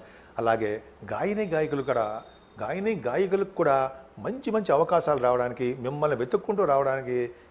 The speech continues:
ఈ నెలలో అవకాశం ఉంది. ఇంకా మూడో భావంలో రవి ఉన్నాడంటే మీకు ద-, దగ్గర ప్రాంత ప్రయాణాలు చేయడానికి అవకాశం ఉంది. మీ తోబుట్టువులను కలుస్తారు,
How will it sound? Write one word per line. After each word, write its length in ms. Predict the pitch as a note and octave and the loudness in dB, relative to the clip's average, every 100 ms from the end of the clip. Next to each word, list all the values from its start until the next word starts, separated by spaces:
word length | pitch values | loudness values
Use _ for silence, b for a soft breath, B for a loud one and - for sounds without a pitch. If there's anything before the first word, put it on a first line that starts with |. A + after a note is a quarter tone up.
| - | -8
ఈ 140 | A#2 | -4
నెలలో 280 | A#2+ A2+ C#3 | -2 0 2
అవకాశం 420 | C3+ - E3 D#3 | 2 2 -2 0
ఉంది. 140 | A#2 G2+ | -4 -8
ఇంకా 500 | - - - D3 E3 | -14 -20 -14 -4 -4
మూడో 360 | C#3+ F3+ A3 | -2 0 2
భావంలో 340 | G#3 E3 F3+ E3 | 2 0 0 2
రవి 220 | C3+ D#3 | 0 -2
ఉన్నాడంటే 580 | E3+ D3+ C3+ A#2+ A2+ A2+ B B - | -2 -4 -4 -2 -2 -2 B B -6
మీకు 100 | E3+ | -4
ద-, 640 | B2 - - D#3+ C3 B2 | -4 -10 -6 -4 -2 -2
దగ్గర 320 | A#2 D#3+ G#3 | -2 -2 0
ప్రాంత 260 | G3 E3+ E3 | 0 0 -2
ప్రయాణాలు 500 | D#3 C#3 C#3+ C#3 C#3+ C3 | -2 0 2 2 0 0
చేయడానికి 260 | B2+ C#3+ | -2 -2
అవకాశం 420 | F3+ C3 C#3 C3 A#2+ | -4 0 0 0 -6
ఉంది. 240 | A#2+ G3+ B B A#2 | -6 -8 B B -10
మీ 60 | |
తోబుట్టువులను 580 | A2+ A#2 B2+ C#3+ D#3 C#3+ | -2 -2 2 2 2 0
కలుస్తారు, 460 | C3+ C3 C3 D3 | -2 -2 -2 -4